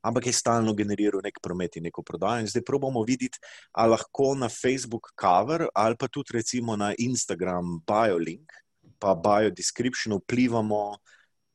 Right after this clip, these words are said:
pa ga gled-, nagledamo, pa gledamo na njega na malo bolj marketinško orodje. Se pravi, a je kako pravilo, ki je nam prodaja iz teh dveh virov, dvigne se,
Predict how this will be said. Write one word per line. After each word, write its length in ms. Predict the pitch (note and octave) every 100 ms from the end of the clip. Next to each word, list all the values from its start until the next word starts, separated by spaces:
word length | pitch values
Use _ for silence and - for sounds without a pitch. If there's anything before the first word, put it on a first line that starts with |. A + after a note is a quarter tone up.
| -
pa 80 | G#2+
ga 140 | G#2+
gled-, 240 | G#2+ A2+ A2+
nagledamo, 640 | G#2+ A2 A#2 G#2+ A2 G#2 -
pa 80 | G#2
gledamo 300 | A2+ G#2 G#2
na 60 | G2+
njega 220 | G#2 G#2
na 60 | G2
malo 180 | G2+
bolj 160 | F#2+ F#2+ F#2
marketinško 680 | F#2 F#2+ - E2 D#2+ - D#2+
orodje. 300 | D#2+ D#2 -
Se 120 | - -
pravi, 380 | F#2+ F#2+ F#2+ F#2 _ _ _
a 80 | F#2+
je 200 | A2 C3
kako 300 | - B2+ -
pravilo, 540 | - G#2+ G#2 A#2 A#2 G#2+
ki 220 | - -
je 80 | A2
nam 240 | G#2+ G2 G2+ F#2
prodaja 440 | - G2+ F2+ F#2 F#2+
iz 60 | -
teh 160 | G#2
dveh 160 | F#2 G2
virov, 280 | F2+ G#2 F#2
dvigne 380 | E2+ - D#3+ C#3
se, 180 | - G#2+